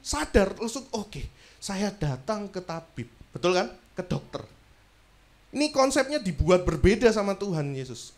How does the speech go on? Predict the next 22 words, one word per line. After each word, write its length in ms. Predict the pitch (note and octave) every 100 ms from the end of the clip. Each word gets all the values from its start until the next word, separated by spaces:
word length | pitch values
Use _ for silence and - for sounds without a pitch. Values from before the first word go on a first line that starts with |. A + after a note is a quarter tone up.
| _
Pa-, 160 | A#3+
sebuah 480 | C4 - E3 D#3+ D#3+
paradok. 480 | F3 G3 G#3 G3 C#3+ - - - - - _ _ _ _ _
Sebuah 840 | - G#3 G#3 G#3 E3+ E3 E3 E3+ - -
apa? 320 | F#3+ - G#2+ - _ _ _ _ _ _ _ _ _ _ _ _ _ _ _ -
Bertolak 480 | - B3 B3+ A3 -
belakang 480 | E3 F3 G#3 F#3
sama 160 | F#3 F3+
sekali. 320 | F#3 E3+ B2+ G#2+ - _ _ _ _ _ _
Yang 240 | B3 C#4 G#3+
datang 280 | F#3 B3
tuh 80 | -
siapa? 320 | D#4+ A#3+ C3+ - D3+
Yesusnya. 760 | D#3+ A3+ B3 F4+ - C4+ D#3+ - - - -
"Aku 440 | - B3 B3 C#4+ C#4 -
datang 760 | D#3 C#3+ - - G3+ D#3+ D3 D3+ -
bu-, 200 | - - - - - - -
bukan 480 | C3+ C3 - D#3 D#3
untuk 240 | E3+ D3+ D#3
memanggil 400 | D#3 D3 C#3+ C3
orang 200 | C3+ B2+
benar, 280 | A#2+ A2 F#2+